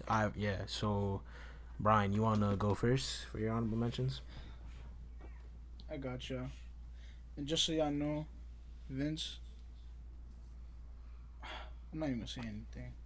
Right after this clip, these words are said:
Speaker 1: <laughs>
Speaker 2: Disgusting.
Speaker 1: He is disgusted.
Speaker 2: All right, <clears throat> my honorable mentions.
Speaker 1: Let the
Speaker 2: Chris
Speaker 1: people know.
Speaker 2: Jericho, A J Styles,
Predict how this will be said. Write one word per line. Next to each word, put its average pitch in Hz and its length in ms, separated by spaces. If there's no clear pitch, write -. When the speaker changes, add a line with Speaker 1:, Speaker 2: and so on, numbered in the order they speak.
Speaker 1:
<laughs> - 520
Speaker 2:
Disgusting. 202 360
Speaker 1:
He 113 160
is 98 80
disgusted. - 920
Speaker 2:
All 180 100
right, 160 280
<clears throat> 226 420
my 147 180
honorable 156 480
mentions. 165 880
Speaker 1:
Let 113 120
the - 60
Speaker 2:
Chris 170 180
Speaker 1:
people 156 160
know. 151 60
Speaker 2:
Jericho, 156 540
A 143 100
J 151 180
Styles, 147 960